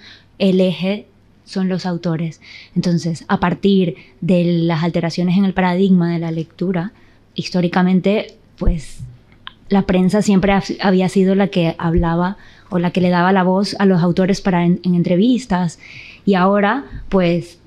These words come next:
lo hemos visto como un proceso natural a partir de,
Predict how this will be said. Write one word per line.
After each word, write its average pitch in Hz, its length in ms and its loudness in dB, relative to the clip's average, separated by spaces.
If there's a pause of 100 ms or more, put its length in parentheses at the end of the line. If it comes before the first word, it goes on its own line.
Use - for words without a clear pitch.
(440)
lo 190 280 4
hemos 190 240 4
visto 202 520 0
como 190 180 4
un 185 60 2
proceso 185 400 2
natural 180 680 2 (220)
a 185 100 0
partir 175 460 0
de, 175 560 0